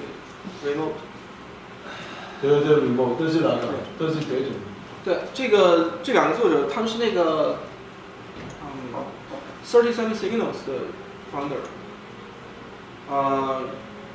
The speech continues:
Speaker 1: 然后这个D H HDavid什么，这个中文名是啥？这个应该是个丹麦名字。然后他是那个非常著名的一个软件开发框架，就 Ruby on Rails 的这个 founder。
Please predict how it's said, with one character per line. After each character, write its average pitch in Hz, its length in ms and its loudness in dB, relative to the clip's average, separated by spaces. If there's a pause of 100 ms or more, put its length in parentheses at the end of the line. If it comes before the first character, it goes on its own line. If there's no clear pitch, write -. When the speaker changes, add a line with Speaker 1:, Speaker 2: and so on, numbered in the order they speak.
Speaker 1:
然 170 120 2
后 233 160 6
这 240 160 2
个 196 340 6
D 233 160 0
H 226 140 4
HDavid 190 720 4
什 - 100 -4
么， 151 240 -4 (240)
这 - 160 -12
个 - 60 -8 (400)
中 156 80 -8
文 156 100 -4
名 147 140 -6
是 156 80 -8
啥？ - 60 -12 (1040)
这 185 160 0
个 160 80 4
应 151 60 2 (260)
该 170 40 -6
是 - 80 -8
个 165 100 -2
丹 180 180 4
麦 170 80 2
名 127 180 -2
字。 135 140 -6
然 147 140 0
后 185 260 2 (500)
他 240 80 4
是 233 120 2
那 226 100 4
个 160 320 6 (240)
非 208 80 -6
常 185 320 -2 (200)
著 208 80 -4
名 151 160 -2
的 160 60 0
一 160 120 0
个 160 100 2
软 143 200 2
件 143 120 -6
开 185 100 -6
发 190 100 0
框 190 160 -4
架， 165 140 2
就 156 120 2
Ruby 208 200 2
on 208 160 4
Rails 233 300 6
的 135 100 -4
这 135 60 -6
个 127 100 -6
founder。 143 300 -8